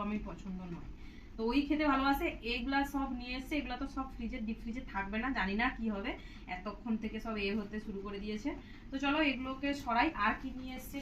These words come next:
চলো দেখাই। আর কি নিয়ে এসছে বলতে আর কিছুই নেই, এই কটাই। এক্ষুনি এই মাত্র যে এলো তোমাদের দাদাভাই, এই মাত্র এগুলা নিয়ে এসছে। আর দুপুরে, আহ, আসার সময়, দুপুরে মানে যখন খেতে এসছিল, দুপুরে এসছিল এই কটা, এই যে ক্যান্টিন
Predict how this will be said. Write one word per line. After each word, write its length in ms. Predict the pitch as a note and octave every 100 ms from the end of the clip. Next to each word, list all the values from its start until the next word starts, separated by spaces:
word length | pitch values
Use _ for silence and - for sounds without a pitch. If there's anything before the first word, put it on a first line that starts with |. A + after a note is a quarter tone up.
| C4+
চলো 140 | A#3+ A#3
দেখাই। 200 | A3+ D4+ D4 B3
আর 80 | D4
কি 80 | D#4+
নিয়ে 100 | E4 D#4+
এসছে 140 | - E4+
বলতে 220 | E4+ F#4+ F4+
আর 60 | C#4+ D4
কিছুই 260 | C#4+ D#4+ D4+
নেই, 120 | D4 - - - - - A#3+
এই 80 | B3+
কটাই। 300 | C4 C4 D#4 C4+
এক্ষুনি 460 | A#3+ - - D#4 E4 F#4 B3
এই 60 | A#3+
মাত্র 200 | A#3 B3 A#3+
যে 60 | C#4 A#3+
এলো 100 | B3 C4
তোমাদের 200 | B3 B3+
দাদাভাই, 280 | A3 A#3 D4+ A3+
এই 60 | A#3 A#3
মাত্র 220 | A#3 - C#4 G#3+
এগুলা 220 | A3 A#3 A#3
নিয়ে 120 | A#3 B3
এসছে। 220 | - F4 - - - - F3+
আর 120 | F#3 F#3+ F#3
দুপুরে, 500 | C4+ C4 D#4+ F#4+ F4+ E4+
আহ, 640 | - - - - A3 G#3+ -
আসার 220 | A#3+ D#4 D4+
সময়, 220 | D4 B3+ A#3+
দুপুরে 220 | B3 C#4+ D4+
মানে 100 | E4+ D4+
যখন 140 | D#4 D4+
খেতে 200 | C4+ C4+ C#4+
এসছিল, 200 | - D4 C4
দুপুরে 280 | C#4 D#4 F4 - - - - - - - D4
এসছিল 240 | - E4 E4+ C4
এই 60 | B3
কটা, 220 | C4+ D4+ F4
এই 60 | C4
যে 60 | C#4 A#3+
ক্যান্টিন 300 | A#3 C4